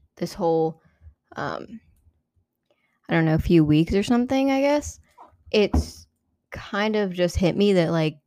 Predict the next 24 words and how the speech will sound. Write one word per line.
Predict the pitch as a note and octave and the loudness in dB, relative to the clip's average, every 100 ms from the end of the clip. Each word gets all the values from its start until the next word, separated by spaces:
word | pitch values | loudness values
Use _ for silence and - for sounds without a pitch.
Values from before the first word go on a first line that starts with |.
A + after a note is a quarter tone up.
| _ _ _ _ _ - | _ _ _ _ _ -2
like | E3+ D#3+ | 0 2
I | D#3+ | 0
said, | - D#3+ | 0 0
I | D#3+ | 0
take | D#3+ E3 D#3+ | -2 -2 0
everything | D#3+ D#3+ F3 F#3+ | 0 2 2 2
as | F#3+ | 2
abandonment | F#3+ G3+ G3+ G#3+ G#3+ | 2 2 4 4 4
when | E3 D#3+ | 2 0
it's | D#3+ E3 | 0 -2
normally | D#3+ D#3 D3 | 0 0 0
not. | D3 D3 - - - - - - - _ _ _ _ _ _ - | 0 -2 -4 -8 -14 -18 -20 -20 -20 _ _ _ _ _ _ 2
Okay, | F3 | 4
besties, | D#3+ D#3 D#3 D#3+ | 4 2 2 4
I'm | E3+ | 6
sorry. | F3+ E3 E3 | 6 4 4
This | E3 | 2
was | - G3 | 2 2
such | - D#3 D#3+ | 0 -2 0
a | F#3 | 0
short | E3+ E3+ D#3+ | 2 2 2
episode, | D3+ - F#3+ F#3+ F#3+ F#3 | 0 0 4 6 6 6
but | E3+ | 4
it's | E3+ - | 2 -4